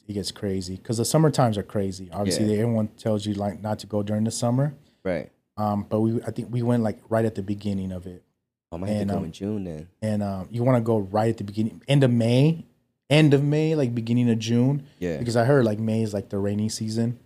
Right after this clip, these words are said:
Speaker 2: Right.
Speaker 1: But, uh, end of May, like, early June, it's a great time to go. So after that, man, we took a train to Florence.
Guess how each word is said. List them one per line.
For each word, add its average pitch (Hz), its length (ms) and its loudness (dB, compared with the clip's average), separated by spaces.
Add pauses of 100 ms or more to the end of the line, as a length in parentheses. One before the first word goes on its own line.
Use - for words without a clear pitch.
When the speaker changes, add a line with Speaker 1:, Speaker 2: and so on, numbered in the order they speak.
(240)
Speaker 2:
Right. 82 240 -4 (340)
Speaker 1:
But, 110 280 0
uh, 104 120 -2 (160)
end 113 160 0
of 104 140 0
May, 107 420 -2
like, 98 260 -8
early 104 260 -4
June, 107 500 -4 (680)
it's - 80 -18
a - 20 -8
great 101 200 -4
time 98 180 -6
to 92 60 -6
go. 92 300 -12 (300)
So 117 360 2
after 117 300 -2
that, 127 280 4
man, 123 240 0
we 120 100 0
took 131 240 -2
a 110 360 2
train 117 240 -2
to 107 100 -6
Florence. 113 760 -2